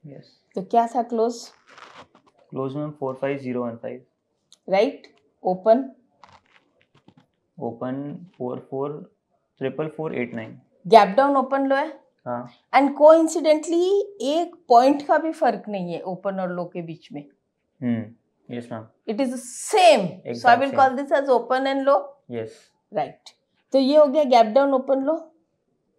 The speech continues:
Speaker 2: इसके नीचे का मेरा स्टॉप लॉस रहेगा।
Speaker 1: हम्म।
Speaker 2: और ये मैं बाय कर सकती हूँ because सपोर्ट के पास में ही है।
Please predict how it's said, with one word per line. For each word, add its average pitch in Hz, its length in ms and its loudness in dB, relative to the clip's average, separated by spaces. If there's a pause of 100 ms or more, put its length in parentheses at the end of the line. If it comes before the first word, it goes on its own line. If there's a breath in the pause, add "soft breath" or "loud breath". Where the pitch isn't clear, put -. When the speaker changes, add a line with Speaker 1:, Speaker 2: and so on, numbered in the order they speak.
(120)
Speaker 2:
इसके 285 280 -2
नीचे 285 320 0
का 277 100 0
मेरा 269 200 2
स्टॉप 214 320 2
लॉस 180 220 0
रहेगा। 143 360 -8 (240)
Speaker 1:
हम्म। 117 240 -14 (600 soft breath)
Speaker 2:
और 269 540 8
ये 233 680 2 (140)
मैं 190 160 -2
बाय 175 180 4
कर 208 200 2
सकती 190 420 -4
हूँ 202 160 -6
because 190 380 0 (1500)
सपोर्ट 220 420 -2
के 233 100 -4
पास 220 360 -2
में 226 80 -8
ही 226 120 -10
है। 277 180 -10